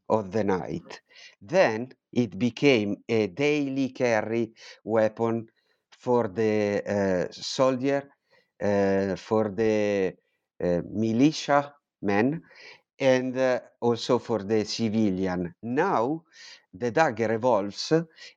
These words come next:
and becomes a secondary weapon that is used in, often in conjunction with the sword. You would draw your dagger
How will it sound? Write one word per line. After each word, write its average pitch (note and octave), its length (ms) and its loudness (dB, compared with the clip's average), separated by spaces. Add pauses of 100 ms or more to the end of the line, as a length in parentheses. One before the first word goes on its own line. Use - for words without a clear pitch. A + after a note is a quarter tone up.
and A2 440 -2
becomes C#3+ 680 0
a D#3 420 0
secondary A#2 720 0
weapon C3+ 460 0
that A2 220 -2
is G#2 120 -6
used C3+ 400 2 (340)
in, B2 260 2 (420)
often C3 540 0 (220)
in B2 180 0
conjunction A#2+ 840 0
with G2+ 200 0
the F#2+ 120 0
sword. - 460 -2 (480)
You B2+ 240 2
would A#2+ 220 -2
draw C3+ 400 0
your G#2+ 280 -2
dagger A2 640 2